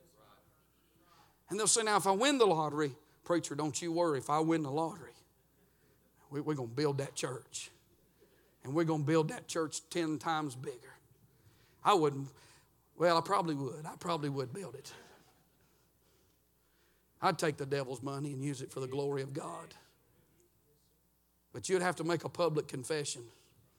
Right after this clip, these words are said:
And you'd have to give it all, not ten percent. That probably put that out, didn't it?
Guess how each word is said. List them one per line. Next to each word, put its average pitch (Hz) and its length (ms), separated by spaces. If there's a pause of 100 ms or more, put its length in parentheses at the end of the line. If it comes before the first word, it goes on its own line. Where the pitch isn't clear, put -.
(1200)
And 135 120
you'd 156 80
have 160 140
to 156 60
give 156 200
it 151 60
all, 135 220
not 131 200
ten 143 180
percent. 123 540 (840)
That 135 120
probably 135 260
put - 240
that 135 160
out, 127 260
didn't 127 220
it? 120 120